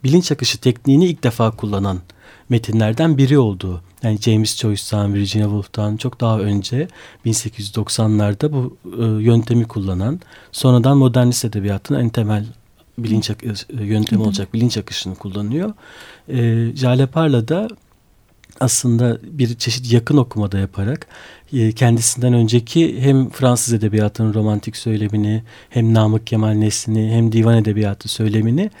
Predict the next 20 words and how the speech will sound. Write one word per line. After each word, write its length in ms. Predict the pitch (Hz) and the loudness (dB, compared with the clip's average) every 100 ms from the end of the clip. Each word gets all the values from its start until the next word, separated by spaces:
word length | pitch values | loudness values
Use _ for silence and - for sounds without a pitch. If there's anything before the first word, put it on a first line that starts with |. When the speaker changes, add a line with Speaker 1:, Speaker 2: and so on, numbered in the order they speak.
| - - _ | -20 -20 _
Speaker 1:
nasıl 320 | 185 - 135 | 0 4 2
parodileştirdiği, 1200 | - 127 117 113 110 - - 104 95 104 104 127 - - - - | 4 4 4 4 2 0 -4 -6 -2 -2 0 -2 -6 -20 -20 -4
e, 200 | 175 117 | 0 2
onun 340 | 113 139 143 151 | 4 6 8 8
nasıl 260 | 156 - | 4 2
farkına 460 | 120 113 107 110 110 | 0 0 -2 2 2
vardı 240 | 113 135 | 2 0
ama 180 | 220 151 | 0 4
aynı 140 | 143 143 | 6 6
zamanda 380 | 151 151 165 | 4 4 2
kendi 440 | 190 139 127 156 156 | 2 4 4 4 4
dilinin 420 | 151 143 180 196 | 4 4 2 2
de 100 | 165 | 2
nasıl 260 | 165 - 147 | 2 0 2
bunlardan 500 | 147 143 139 165 156 | 2 2 2 2 2
kurulmuş 440 | - 120 110 - | 4 4 2 -2
bir 60 | 107 | -2
şey 180 | 117 104 | 0 0
olduğu, 440 | 101 95 117 | -2 -2 0
Speaker 2:
Hı. 40 | 180 | 0